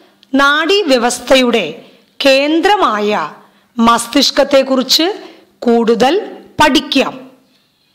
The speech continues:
നാഡീവ്യവസ്ഥയുടെ ധർമ്മത്തെക്കുറിച്ച് പഠിച്ചപ്പോൾ നമ്മൾ പഠിച്ചതാണ് നാഡീവ്യവസ്ഥ ജീവൽ പ്രവർത്തനങ്ങളെയെല്ലാം നിയന്ത്രിക്കുകയും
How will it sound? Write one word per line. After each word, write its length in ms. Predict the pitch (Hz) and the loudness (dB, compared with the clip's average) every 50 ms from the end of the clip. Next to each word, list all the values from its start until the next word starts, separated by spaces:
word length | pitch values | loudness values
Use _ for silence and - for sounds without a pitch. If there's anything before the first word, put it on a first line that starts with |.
| _ _ _ _ _ _ _ _ _ _ _ _ _ _ _ _ _ _ _ _ _ _ _ _ _ _ - | _ _ _ _ _ _ _ _ _ _ _ _ _ _ _ _ _ _ _ _ _ _ _ _ _ _ -4
നാഡീവ്യവസ്ഥയുടെ 1400 | 240 247 247 247 247 247 254 240 269 277 247 233 254 233 226 254 247 - - - 285 277 277 277 269 269 294 330 381 - - - - - - - _ _ _ _ _ _ _ - 214 240 | 0 0 2 2 0 0 -2 -2 -2 -2 0 0 0 0 0 -2 -4 -4 -4 -2 0 0 0 0 2 2 0 0 -2 -6 -10 -18 -20 -20 -20 -20 _ _ _ _ _ _ _ -4 -2 0
ധർമ്മത്തെക്കുറിച്ച് 920 | 240 254 254 254 262 277 294 294 285 320 330 320 - 339 339 - - 381 - | 0 2 0 0 0 -2 -2 -2 0 0 0 2 2 0 0 0 -2 -2 0
പഠിച്ചപ്പോൾ 680 | 330 285 247 233 196 - 285 277 285 294 285 254 226 220 233 262 320 - - - _ _ _ _ _ _ - | 0 0 0 0 -2 -2 -2 -2 0 0 0 0 0 -2 -6 -8 -10 -14 -20 -20 _ _ _ _ _ _ -4
നമ്മൾ 220 | 262 262 269 277 277 - | -2 0 0 0 0 2
പഠിച്ചതാണ് 760 | 294 277 240 262 262 - - 359 349 359 302 254 240 247 240 208 - - - - - _ _ _ _ _ _ _ _ _ _ 240 240 | 0 2 2 0 -2 0 0 0 2 0 0 0 -2 -2 -4 -4 -6 -12 -16 -20 -20 _ _ _ _ _ _ _ _ _ _ -2 0
നാഡീവ്യവസ്ഥ 840 | 240 240 240 247 247 254 277 254 254 240 214 247 233 - - - 294 294 330 370 - - - - - - _ _ _ _ _ _ _ _ _ _ _ _ _ _ _ _ _ _ _ - 190 - | 2 2 2 0 0 -2 -2 0 0 0 0 -2 -4 -4 -4 0 0 0 0 0 -4 -10 -18 -20 -20 -20 _ _ _ _ _ _ _ _ _ _ _ _ _ _ _ _ _ _ _ -6 -2 0
ജീവൽ 400 | - 285 302 320 330 349 392 427 415 415 | 0 2 2 0 0 0 0 0 0 0
പ്രവർത്തനങ്ങളെയെല്ലാം 1300 | - 320 262 262 269 262 262 - 320 320 320 311 320 320 330 339 349 302 254 226 214 214 226 247 233 202 175 165 - - - - - _ _ - 226 | 0 0 0 0 -2 -2 -2 0 0 0 0 0 0 0 0 0 0 -2 -2 -2 -2 0 0 0 0 -2 -4 -8 -14 -18 -20 -20 -20 _ _ 0 0
നിയന്ത്രിക്കുകയും 960 | 233 226 220 240 240 254 240 262 262 262 - - 269 247 285 285 302 339 415 | 0 2 2 0 0 0 0 0 -2 -2 -2 -2 0 2 2 2 2 0 -2